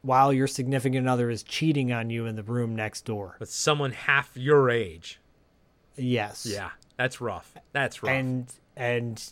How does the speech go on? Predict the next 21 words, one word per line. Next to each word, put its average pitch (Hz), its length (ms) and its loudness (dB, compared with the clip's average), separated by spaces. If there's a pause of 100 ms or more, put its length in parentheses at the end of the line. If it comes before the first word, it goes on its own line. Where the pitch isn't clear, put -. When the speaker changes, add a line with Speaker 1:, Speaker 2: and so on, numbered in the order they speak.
(180)
Speaker 1:
and 120 200 -2
the 117 80 -2
husband 139 500 2
could, 135 220 -4 (200)
yes. - 960 -6
<laughs> - 40 0
I'm, 156 240 4 (120)
I 120 60 -4
mean, 98 300 -6
come 113 140 -10
on. 95 120 -12
Speaker 2:
Yeah. 139 100 -2 (460)
Yeah, 131 320 -2
no, 170 120 4
I 220 80 8
know. 147 240 4
I'm, 151 240 2
I'm 165 140 0
with 185 180 4
you, 147 60 -6
buddy. 151 200 0